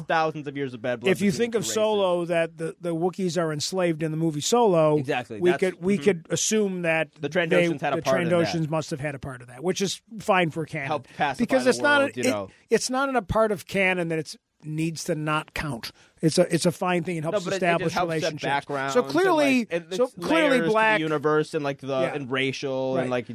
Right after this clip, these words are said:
Speaker 2: But clearly he
Speaker 1: species, like
Speaker 2: attacks the guy, and then Jennifer Beals comes
Speaker 1: Yeah.
Speaker 2: up and tries to come, but then he
Speaker 1: No,
Speaker 2: still
Speaker 1: it makes
Speaker 2: rips
Speaker 1: perfect sense that there
Speaker 2: Yeah.
Speaker 1: should be, like,
Speaker 2: Yeah.
Speaker 1: race conflict
Speaker 2: Yeah,
Speaker 1: or,
Speaker 2: but
Speaker 1: like,
Speaker 2: that's
Speaker 1: or, or, like, speci-,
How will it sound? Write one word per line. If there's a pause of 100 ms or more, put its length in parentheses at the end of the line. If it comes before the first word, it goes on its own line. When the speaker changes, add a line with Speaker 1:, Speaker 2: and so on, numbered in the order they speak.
Speaker 2:
But
clearly
he
Speaker 1:
species,
like
Speaker 2:
attacks
the
guy,
and
then
Jennifer
Beals
comes
Speaker 1:
Yeah.
Speaker 2:
up
and
tries
to
come, (220)
but
then
he
Speaker 1:
No,
Speaker 2:
still
Speaker 1:
it
makes
Speaker 2:
rips
Speaker 1:
perfect
sense
that
there
Speaker 2:
Yeah.
Speaker 1:
should
be,
like,
Speaker 2:
Yeah.
Speaker 1:
race
conflict
Speaker 2:
Yeah,
Speaker 1:
or,
Speaker 2:
but
Speaker 1:
like,
Speaker 2:
that's
Speaker 1:
or,
or,
like,
speci-,